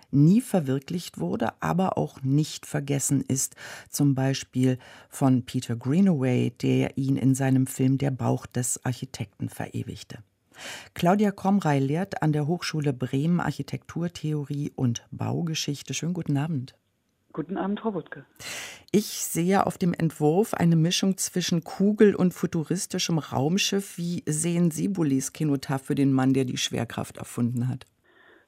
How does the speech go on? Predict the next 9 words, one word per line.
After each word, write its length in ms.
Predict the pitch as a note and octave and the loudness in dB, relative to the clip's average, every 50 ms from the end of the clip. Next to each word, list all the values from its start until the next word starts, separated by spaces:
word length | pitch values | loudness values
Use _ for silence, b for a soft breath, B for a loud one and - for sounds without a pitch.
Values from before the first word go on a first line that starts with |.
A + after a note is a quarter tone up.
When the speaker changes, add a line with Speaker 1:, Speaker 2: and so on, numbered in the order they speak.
| b - | b 0
Speaker 2:
Na, 140 | G#3 A3+ | 2 2
die 160 | A3 G#3+ F3+ D#3+ | 2 2 -2 -4
Kugel 420 | - - G#3 A3+ A3 G#3 F3+ C#3 | -2 -2 0 2 4 4 2 4
sehe 140 | C3+ D3 C#3+ | 2 0 -2
ich 100 | C3+ C#3 | -2 -4
schon 320 | - - C#3 B2+ C3+ C#3 - | -6 -8 -6 -6 -6 -6 -6
auch. 400 | - D3 D#3+ D3 - - - - - | -4 -4 -2 -2 -4 -6 -10 -16 -14
Das 140 | - E3+ - - - - _ - - | -14 -14 -14 -14 -20 -20 _ -10 -8
Raumschiff 600 | C#3 C#3+ D#3 D#3+ F#3+ A#3 B3 B3 B3 - G#3 | -4 0 2 4 4 4 4 2 2 -2 -4